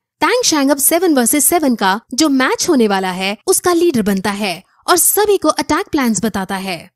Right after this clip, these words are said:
और सभी ध्यान से उसकी बातों को सुनते हैं क्योंकि अब जो मैच होने वाला है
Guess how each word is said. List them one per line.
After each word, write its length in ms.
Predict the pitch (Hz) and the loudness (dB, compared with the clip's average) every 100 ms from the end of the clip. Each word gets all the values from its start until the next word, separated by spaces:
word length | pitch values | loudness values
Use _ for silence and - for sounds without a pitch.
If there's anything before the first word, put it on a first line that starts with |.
| - | -2
और 80 | 349 | 0
सभी 320 | 339 349 415 494 | 0 0 0 0
ध्यान 220 | 285 240 | 0 0
से 100 | 220 | 0
उसकी 280 | 269 302 302 | 0 0 -2
बातों 280 | 226 240 302 | -2 -4 -2
को 100 | 254 | -2
सुनते 340 | 214 226 196 196 | 0 -2 -2 -6
हैं 240 | 196 165 - _ - | -6 -10 -16 _ -2
क्योंकि 180 | 403 392 | -2 0
अब 220 | 370 415 - | -2 -4 0
जो 120 | 320 | 2
मैच 320 | 254 262 - | 2 0 -2
होने 160 | 269 220 | 0 0
वाला 220 | 185 185 | 0 -4
है 260 | 180 196 | -4 -4